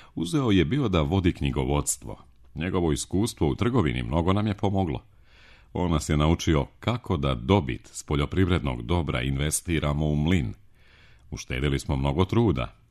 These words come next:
i danas nam dolaze ljudi iz cele okoline. On nam je objasnio i kako da otvorimo zadružnu prodavnicu.”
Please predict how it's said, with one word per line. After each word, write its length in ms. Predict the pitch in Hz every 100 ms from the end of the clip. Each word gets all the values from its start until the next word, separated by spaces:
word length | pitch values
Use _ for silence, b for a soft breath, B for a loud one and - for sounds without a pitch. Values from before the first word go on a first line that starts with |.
| _
i 100 | -
danas 380 | 65 73 107 -
nam 180 | 78 67
dolaze 360 | 71 92 73 71
ljudi 320 | 82 85 69
iz 100 | 57
cele 500 | - - 80 113 95
okoline. 500 | 67 73 64 60 57 - B B B B B -
On 140 | 156
nam 120 | 135
je 120 | 92
objasnio 600 | 73 62 92 123 - 110 85
i 60 |
kako 360 | - - 147 117
da 160 | 101 87
otvorimo 520 | 90 104 104 90 80 76
zadružnu 680 | 90 92 78 82 65 78
prodavnicu.” 880 | 71 78 78 76 58 55 - -